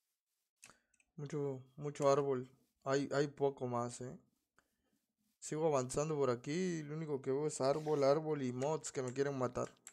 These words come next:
Miren, chicos, creo que lo más bonito que encontré ahorita es esto.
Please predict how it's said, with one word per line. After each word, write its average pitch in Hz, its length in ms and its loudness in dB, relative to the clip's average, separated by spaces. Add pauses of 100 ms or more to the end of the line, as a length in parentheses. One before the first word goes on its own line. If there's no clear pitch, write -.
Miren, 156 240 2
chicos, 135 280 -4
creo 156 160 2
que 165 80 0
lo 156 80 0
más 143 160 2
bonito 151 360 -2
que 147 80 2
encontré 135 360 -2
ahorita 147 280 2
es 131 100 -2
esto. 139 420 -2